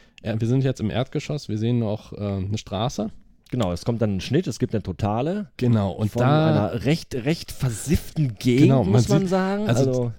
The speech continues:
Speaker 1: nur dieses eine Bild zeigt schon, wie die Stadt eigentlich aussieht. Wir haben
Speaker 2: Wo
Speaker 1: St-
Speaker 2: wir da sind, genau.
Speaker 1: Genau,
Speaker 2: Also
Speaker 1: wir
Speaker 2: es
Speaker 1: haben
Speaker 2: hat schon so ein bisschen was, im Hintergrund sehen
Speaker 1: Genau.
Speaker 2: wir, äh, Hochhäuser, die quasi
Speaker 1: Ja.
Speaker 2: keinen Horizont, äh, oder keinen Blick auf den Himmel zulassen.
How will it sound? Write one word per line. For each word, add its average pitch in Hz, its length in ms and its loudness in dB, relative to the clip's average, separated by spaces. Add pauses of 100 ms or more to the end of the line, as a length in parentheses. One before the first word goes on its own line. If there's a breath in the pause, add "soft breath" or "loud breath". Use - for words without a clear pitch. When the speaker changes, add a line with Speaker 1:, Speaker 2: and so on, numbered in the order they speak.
Speaker 1:
nur 143 200 4
dieses 147 260 -2
eine 135 220 2
Bild 123 240 0
zeigt - 340 -4
schon, 123 320 0
wie 110 100 -4
die 113 140 -4
Stadt - 360 -6
eigentlich 107 360 -4
aussieht. 98 300 -8
Wir 101 100 -2
haben 120 160 4
Speaker 2:
Wo 147 80 10
Speaker 1:
St- 156 60 6
Speaker 2:
wir 180 100 10
da 147 140 6
sind, 101 340 0
genau. 107 220 4
Speaker 1:
Genau, 120 140 6
Speaker 2:
Also 104 200 2
Speaker 1:
wir 110 60 2
Speaker 2:
es 117 80 4
Speaker 1:
haben 123 100 6
Speaker 2:
hat 117 60 2
schon 143 240 -2
so 135 80 0
ein 127 80 -2
bisschen 147 320 -4
was, 135 160 0
im 127 160 -4
Hintergrund 135 500 0
sehen 127 220 0
Speaker 1:
Genau. 95 120 2
Speaker 2:
wir, 131 140 4
äh, 98 1300 -6
Hochhäuser, 165 680 0
die 135 140 -4
quasi 131 340 2
Speaker 1:
Ja. 120 40 -4
Speaker 2:
keinen 135 280 -2
Horizont, 139 600 -2
äh, 107 60 -8
oder 120 200 -2
keinen 131 180 -2
Blick 131 140 -4
auf 135 100 -4
den 107 120 -6
Himmel 165 260 0
zulassen. 185 420 -2